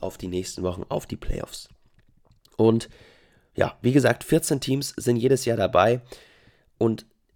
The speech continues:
in der Regel ist es so, dass sieben neue Teams in den Playoffs spielen dürfen. Also sieben Teams, die im letzten Jahr nicht dabei sind. Und das macht die N F L so unglaublich spannend und interessant, dass eigentlich für jeden immer was dabei ist.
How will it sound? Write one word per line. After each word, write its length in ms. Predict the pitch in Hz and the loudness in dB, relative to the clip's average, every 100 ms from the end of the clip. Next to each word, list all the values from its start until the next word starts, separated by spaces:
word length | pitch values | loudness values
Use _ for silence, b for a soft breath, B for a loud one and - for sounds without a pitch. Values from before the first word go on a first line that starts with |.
| - | -8
in 80 | 110 | -2
der 100 | 107 | 2
Regel 160 | 135 | 2
ist 140 | 123 117 | 2 0
es 100 | 107 | -2
so, 120 | 113 | 0
dass 240 | 101 - | 0 -2
sieben 400 | - 120 127 117 - | -10 -8 -6 -6 -6
neue 340 | 104 101 101 101 | 0 2 2 -2
Teams 480 | - 95 - - _ _ _ _ _ - | -6 -8 -8 -12 _ _ _ _ _ -10
in 120 | 95 | -6
den 80 | 92 | -6
Playoffs 320 | 92 87 101 | -4 -4 -4
spielen 260 | - 101 95 | -10 -6 -4
dürfen. 220 | - - | -6 -4
Also 180 | 92 95 | -4 -4
sieben 240 | 117 123 | -8 -10
Teams, 300 | - 117 113 | -4 -4 -4
die 100 | - | -4
im 60 | 104 | -2
letzten 260 | 107 - | -2 -4
Jahr 80 | 110 | -4
nicht 200 | 127 - | -4 -4
dabei 240 | 101 - 139 | -6 -6 -8
sind. 160 | 92 | -8
Und 100 | 95 | -4
das 200 | 113 - | -4 -4
macht 200 | 123 - | -6 -6
die 80 | 110 | -10
N 140 | 104 | -6
F 100 | 113 | -6
L 160 | - 90 | -4 -4
so 100 | 104 | -4
unglaublich 680 | 110 123 117 92 101 104 - B B B | -6 -8 -2 -2 0 -2 -4 B B B
spannend 460 | - 101 110 120 | -6 0 0 0
und 120 | 110 107 | -2 -4
interessant, 500 | 110 107 - 107 110 | -8 -8 -2 -2 -2
dass 140 | - | -4
eigentlich 420 | 92 113 113 113 B B B B | -2 0 0 -4 B B B B
für 240 | - - | -18 0
jeden 360 | 117 107 131 135 | 0 0 -4 -4
immer 300 | 139 139 117 | -4 0 2
was 220 | 110 113 | 2 -2
dabei 340 | 101 92 98 107 | -6 4 6 8
ist. 340 | 101 - - | 8 6 0